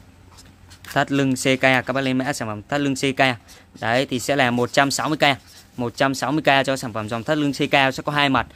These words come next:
và bên em sẽ bao ship đến tận nhà cho bác với giá là một trăm sáu mươi K cho một, một sản phẩm. Đấy, thắt lưng C K. Dây của nó thì sẽ dài tầm đâu đó một mét một, một, một mét hai. Đấy, các bác bụng to thì các bác yên tâm vẫn sử dụng được rất là tốt.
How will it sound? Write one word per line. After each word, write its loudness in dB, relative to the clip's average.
và 0
bên 0
em 0
sẽ -6
bao 2
ship 0
đến -4
tận -4
nhà 2
cho 0
bác 6
với 2
giá 4
là 2
một -2
trăm 0
sáu -4
mươi -2
K 2
cho 4
một, 0
một -2
sản -6
phẩm. -2
Đấy, -4
thắt -2
lưng 0
C -8
K. 0
Dây 4
của -2
nó 2
thì -2
sẽ -2
dài 2
tầm -2
đâu 2
đó 2
một -4
mét 4
một, 0
một, -4
một -4
mét 2
hai. 2
Đấy, 0
các 4
bác 6
bụng -2
to 6
thì 2
các -4
bác 0
yên 2
tâm 4
vẫn -2
sử -6
dụng -4
được -4
rất -2
là 0
tốt. 2